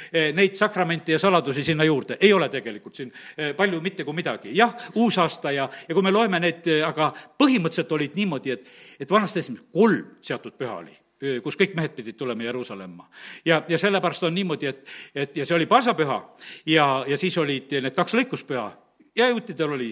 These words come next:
see suur lepituspäev ja teatud asjad olid veel. Aga üldises mõttes on niimoodi, kallid, neid pühasid ei ole nii palju. Aga meil on tegelikult,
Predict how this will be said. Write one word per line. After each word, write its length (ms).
see 160
suur 240
lepituspäev 640
ja 80
teatud 240
asjad 240
olid 160
veel. 220
Aga 220
üldises 320
mõttes 320
on 80
niimoodi, 320
kallid, 320
neid 100
pühasid 320
ei 80
ole 160
nii 80
palju. 240
Aga 100
meil 220
on 100
tegelikult, 640